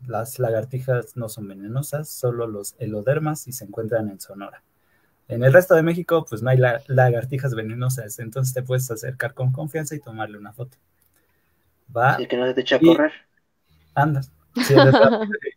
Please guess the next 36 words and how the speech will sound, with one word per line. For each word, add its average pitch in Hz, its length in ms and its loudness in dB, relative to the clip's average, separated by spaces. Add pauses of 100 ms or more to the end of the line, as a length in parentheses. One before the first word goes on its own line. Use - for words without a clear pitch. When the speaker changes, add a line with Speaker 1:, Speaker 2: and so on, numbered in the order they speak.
(520)
Speaker 1:
y 120 100 -4
tienes 131 320 4
buena 120 260 0
cámara, 131 340 2
la 110 140 -4
puedes 104 320 -8
hacer. 120 300 -8 (320)
Y 135 120 0
ya 147 220 8
se 151 80 0
la 131 180 6
puedes 135 280 4
enviar 123 340 2
a 113 240 2
cualquier 113 400 -4
biólogo 117 400 -4
de 104 100 -8
confianza 131 760 -8
que 123 120 -14
te 131 80 -8
ayude 120 280 -4
a - 20 -4
identificar. 120 640 -2
Speaker 3:
<laughs> 262 320 -6 (680)
Speaker 1:
Y, 104 100 -16
pues, - 440 -18
decir, 110 320 -8
"Guau, 123 320 -2
encontré 131 400 -2
esta 135 220 -10
especie", 131 560 -10
o 117 180 -18 (960)
que 113 160 -8
nunca 120 280 -4
había 113 180 -6
visto, 127 320 -8